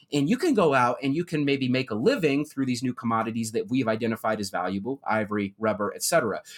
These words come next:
But you, this is not a free market by any stretch of the imagination. You can only sell it to the, uh, Belgian Free State or the Congo Free State here in this case. And that means you can only sell it to basically Leopold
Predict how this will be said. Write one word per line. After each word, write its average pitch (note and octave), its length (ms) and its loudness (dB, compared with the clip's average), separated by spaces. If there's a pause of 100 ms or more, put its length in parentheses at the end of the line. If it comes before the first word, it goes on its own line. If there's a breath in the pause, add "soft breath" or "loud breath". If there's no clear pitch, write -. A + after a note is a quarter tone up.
But D3+ 140 0
you, G3+ 340 4
this E3 200 2
is C3 100 0
not D#3 180 4
a E3 60 2
free A2+ 220 -4
market E2 420 -12
by A#2+ 140 0
any D#3 160 0
stretch - 280 -2
of G#2+ 100 -6
the G2+ 80 -2
imagination. F#2+ 640 -2
You G3 160 -2
can - 160 -2 (100)
only F#3 340 2
sell F#3+ 360 4
it A2 180 -2 (220 loud breath)
to D#3+ 180 0
the, D3 380 2 (240 loud breath)
uh, A#2+ 260 2
Belgian A#2+ 460 0
Free A#2 160 -2
State G2+ 260 -2
or G2+ 40 -2
the G2+ 80 -6
Congo A#2+ 340 0
Free A2 180 -2
State B2 300 -2
here F#2 180 -4
in F2+ 60 -4
this F#2 120 -6
case. - 440 -4
And A2+ 120 -2
that A#2 160 -2
means A#2+ 300 -2
you A#2 80 -6
can A#2 140 -4
only A#2 160 -2
sell G#2 200 -2
it G#2 60 -6
to A2+ 80 -10
basically G2+ 400 -2
Leopold G2 500 -2